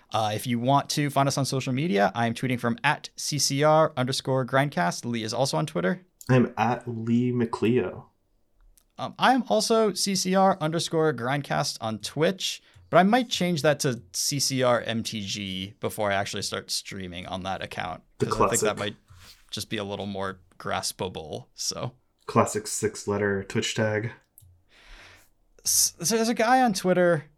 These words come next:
Speaker 1: who has at C C R, and it's not Creedence Clearwater Revival.
Speaker 2: Sure.
Speaker 1: It's, it's a guy with three thousand eight hundred followers.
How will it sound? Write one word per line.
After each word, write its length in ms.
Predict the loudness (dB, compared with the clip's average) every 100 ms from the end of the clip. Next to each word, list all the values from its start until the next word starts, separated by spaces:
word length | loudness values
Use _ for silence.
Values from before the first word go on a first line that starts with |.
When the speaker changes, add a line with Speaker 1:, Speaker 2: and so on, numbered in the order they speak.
| _
Speaker 1:
who 180 | -4 0
has 340 | 4 4 2 0
at 220 | 0 0
C 160 | -2 -2
C 240 | -2 -2
R, 380 | -2 -2 -2 -4 -8 -10 -18 -20 _ -8
and 640 | -4 -2 0 0 -2 -4 -12 -14 -6
it's 160 | -2 4
not 300 | 4 4 -2 _ _ _ _
Creedence 420 | -10 -4 -2 0 0
Clearwater 480 | 2 6 6 4 0
Revival. 600 | 0 0 0 -6 -8 -10 _ _ -12
Speaker 2:
Sure. 340 | -4 -2 -2 -4 -12 _ _ _ _ -4
Speaker 1:
It's, 400 | -2 -2 -6 -8 -14 -12 -12 -16 -20 _ _ _
it's 80 |
a 20 | 0
guy 140 | 2
with 160 | 2 0
three 160 | -2
thousand 360 | 4 6 6 2
eight 120 | -2
hundred 240 | -2 -4 -4
followers. 760 | -2 0 0 0 -2 -2 -6